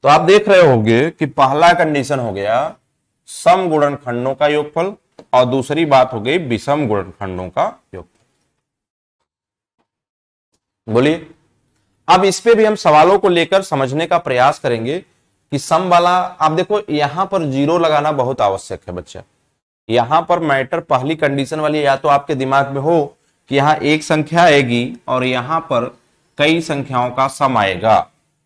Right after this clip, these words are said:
तो आपको दो बातें गड़बड़ हो जाती हैं जो आप a पावर p प्लस वन माइनस वन से करते हो, ठीक है। तो इस चीज को भी आपको दिमाग में रखना पड़ेगा कि अगर सम वाली बात कभी आएगी सवालों में,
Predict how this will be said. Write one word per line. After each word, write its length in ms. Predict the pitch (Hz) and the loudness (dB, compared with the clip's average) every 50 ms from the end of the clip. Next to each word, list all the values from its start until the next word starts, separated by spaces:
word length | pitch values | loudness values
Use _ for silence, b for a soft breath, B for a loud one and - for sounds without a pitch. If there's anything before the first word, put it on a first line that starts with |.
| _ _ _ - | _ _ _ -8
तो 40 | 135 | -6
आपको 460 | - - 139 139 151 170 170 - 196 170 | -2 2 4 4 4 4 2 2 0 2
दो 220 | 143 160 185 202 | 2 4 4 4
बातें 360 | 180 175 165 151 - 175 165 151 | 6 6 4 4 2 0 0 2
गड़बड़ 280 | 147 135 131 139 143 | 2 2 4 4 2
हो 120 | 131 127 120 | 2 4 4
जाती 280 | 117 113 - - 143 143 | 2 2 2 -2 -4 -4
हैं 340 | 139 135 143 151 160 156 131 | -2 -2 -2 -2 -2 -2 -2
जो 100 | 123 135 | -2 -2
आप 360 | - 87 120 120 131 135 - | 0 0 0 2 0 0 -2
a 240 | - - - 135 135 131 | -4 -6 -2 -2 -2 2
पावर 200 | 139 131 127 131 135 - | 2 4 4 2 2 -2
p 200 | - 127 131 127 | -4 -6 -6 -4
प्लस 280 | - 135 127 120 - 127 | -2 -4 -4 -4 -4 -2
वन 140 | 123 127 139 | -2 -2 -2
माइनस 440 | 143 131 120 110 110 110 113 - - | -2 -4 -4 -4 -4 -6 -8 -4 -2
वन 120 | 117 120 | -2 -2
से 160 | 120 117 110 90 | -2 -4 -10 -10
करते 340 | - 95 90 - - - | -10 -10 -12 -12 -14 -14
हो, 60 | 98 98 _ _ _ _ _ - | -14 -16 _ _ _ _ _ -4
ठीक 200 | 139 156 151 156 | -4 -4 -2 -2
है। 100 | 160 139 101 - b b b b b b b - | -4 -4 -6 -8 b b b b b b b -6
तो 40 | - | -2
इस 220 | 143 160 160 165 - | 0 0 0 -2 -2
चीज 180 | 170 185 185 | -4 -4 -2
को 140 | - - 196 | 0 0 2
भी 140 | 180 196 190 | 2 4 4
आपको 260 | 175 170 175 - 196 175 | 4 2 0 0 -2 -2
दिमाग 360 | 151 147 147 147 156 170 165 | 0 0 2 2 2 2 0
में 120 | 180 180 160 | -4 -6 -6
रखना 320 | 151 135 - 147 156 170 165 | -6 -6 -6 -6 -6 -4 -4
पड़ेगा 440 | - 151 135 117 107 120 123 147 170 - _ _ _ _ _ - | -2 -2 -2 0 2 2 2 2 0 -4 _ _ _ _ _ -4
कि 60 | - - | -4 0
अगर 320 | 87 135 131 139 175 196 175 | 2 2 2 4 2 0 0
सम 320 | - - - 165 180 190 180 | -2 0 0 2 2 2 4
वाली 240 | 170 160 160 165 156 | 2 4 4 2 2
बात 300 | 143 139 135 147 147 - | 4 6 6 4 4 2
कभी 300 | - 151 139 143 151 147 | -2 -2 0 2 4 6
आएगी 380 | 131 123 123 127 120 117 123 | 6 6 6 4 2 0 -4
सवालों 420 | 120 - 120 104 101 95 95 95 98 | -4 -2 2 2 2 2 2 0 -2
में, 260 | 101 117 139 170 190 | -2 -4 -4 -6 -6